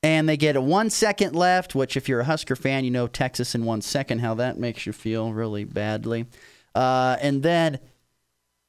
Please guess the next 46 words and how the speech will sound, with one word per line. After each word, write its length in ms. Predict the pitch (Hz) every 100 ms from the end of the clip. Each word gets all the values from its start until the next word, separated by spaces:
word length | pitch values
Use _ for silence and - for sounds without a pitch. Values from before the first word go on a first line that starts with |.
| _ -
they 100 | 147
throw 240 | 156 175
a 40 | 160
ball, 220 | 156 156
but 140 | 143
it's 80 | 131
deflected 360 | 131 147 135 127
and 80 |
batted 220 | 120 123 120
out 60 |
of 60 | 110
bounds. 280 | 113 107 104 - - -
Washington 400 | 120 123 120 110
holds 180 | 117
on 160 | 113 110
to 60 | 104
win 180 | 110 101
thirty-seven 380 | 113 104 98
thirty-one. 280 | 101 104 101 -
Here's 260 | _ 196 165
my 100 | 139
biggest 300 | 131 120 -
takeaway 340 | 131 113 107
from 160 | 110 104
this 220 | 98 -
game, 320 | 110 101 90 - _ _ _ _ _ _ -
Christian, 320 | 113 - 101
is 120 | 98
that 300 | 104 98 95 _ _ _ _
Michael 260 | - 165 185
Penix 520 | - 160 151 - -
Junior 600 | 113 127 139 143 143 131 - -
earned 220 | 117 123
himself 480 | 123 107 117 107 104
a 40 |
bag 540 | 80 90 85 69 64 - _ _ _ _
because 280 | 120 131 123
I 40 | 131
think 200 | 170 139
we 60 |
knew 140 | 123 131
he 80 | 127
was 160 | 117
a 40 | 113
good 200 | 120 110
quarterback. 720 | - 123 131 123 127 131 -